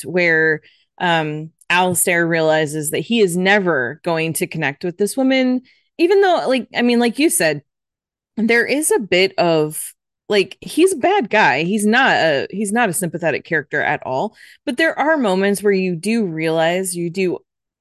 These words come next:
you understand. And maybe this is just because that's how Sam Neill played it, but I feel like this is a guy who did want to have a real marriage. He, he didn't just want a mail order bride, like, that would just do whatever he wanted. He actually wants to connect with his wife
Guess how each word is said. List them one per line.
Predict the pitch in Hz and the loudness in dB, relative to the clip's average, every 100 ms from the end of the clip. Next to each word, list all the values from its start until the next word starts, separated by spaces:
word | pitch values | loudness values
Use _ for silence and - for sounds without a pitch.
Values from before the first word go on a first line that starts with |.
| _ _ _ _ _ - | _ _ _ _ _ -6
you | 190 185 | 0 0
understand. | 180 165 - 151 165 | 0 -2 -2 -2 0
And | 220 | 0
maybe | 277 285 | 0 0
this | 214 202 | -2 -2
is | 180 | -4
just | 175 | -4
because | 175 175 156 | -4 -4 -2
that's | 143 143 | -2 -2
how | 139 | -6
Sam | 143 156 135 | -4 -6 -6
Neill | 120 101 | -8 -10
played | - 135 113 | -8 -4 -2
it, | 220 247 190 | -2 -4 -2
but | 185 | 0
I | 175 | -2
feel | - 247 220 | -2 0 2
like | 175 147 - _ - _ _ _ _ | 2 0 -4 _ -20 _ _ _ _
this | 202 233 | -6 -2
is | 277 240 | -2 -2
a | |
guy | 208 196 185 | 2 4 4
who | 196 190 175 - | 2 0 0 2
did | 453 262 160 | 2 2 0
want | 170 180 107 | 0 0 -2
to | 151 | -4
have | 147 147 107 123 - | 2 2 2 -2 -2
a | 180 | 0
real | 180 170 151 | 2 2 2
marriage. | 151 92 90 175 - | 0 -2 -2 -4 -6
He, | - 240 214 190 _ | -2 0 0 -2 _
he | 196 220 | -8 -4
didn't | 240 220 | -2 0
just | 180 170 | -2 -2
want | 165 175 156 | -2 0 0
a | 165 | -2
mail | 165 156 | 0 0
order | 135 147 135 | 0 -2 -4
bride, | - 180 135 90 160 180 175 | -4 -2 0 0 -2 -4 -6
like, | 165 127 - - | -4 -4 -6 -4
that | 156 | -2
would | 151 | -2
just | 151 - - | -4 -8 -4
do | 160 | -2
whatever | 143 135 123 | -2 -4 -6
he | 131 | -6
wanted. | 147 190 151 117 147 | -2 -2 -2 -4 -6
He | 240 | -4
actually | 294 - 381 254 | -4 -2 -2 -2
wants | 156 165 196 - | -2 -4 -2 -4
to | - | -6
connect | 135 131 - | -6 -6 -8
with | 143 | -12
his | 110 - | -12 -6
wife | 190 135 120 180 | -2 -2 -2 -10